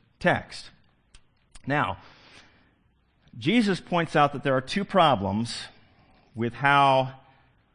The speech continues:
uh, the Pharisees were defining purity and cleanliness. Okay? And they were missing the mark in a couple of ways. There's a couple of problems.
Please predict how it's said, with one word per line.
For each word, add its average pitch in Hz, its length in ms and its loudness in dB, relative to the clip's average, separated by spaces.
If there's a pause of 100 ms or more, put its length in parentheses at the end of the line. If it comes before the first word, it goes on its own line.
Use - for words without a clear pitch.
(180)
uh, - 340 -12
the 110 160 -10
Pharisees 110 920 -2
were 101 440 -4
defining 110 800 -2 (680)
purity 107 560 -4 (1080)
and 196 300 -4 (400)
cleanliness. 101 680 -6 (540)
Okay? 101 300 -10 (1400)
And 110 300 -4
they 117 80 0
were 120 120 -2
missing 143 360 0
the 123 40 0
mark 127 380 2
in 104 80 -4
a 101 40 -4
couple 123 380 -2
of 104 120 -4
ways. 95 260 -2
There's 87 120 -12
a 92 40 -14
couple 127 240 -4
of 135 80 -4
problems. 127 560 4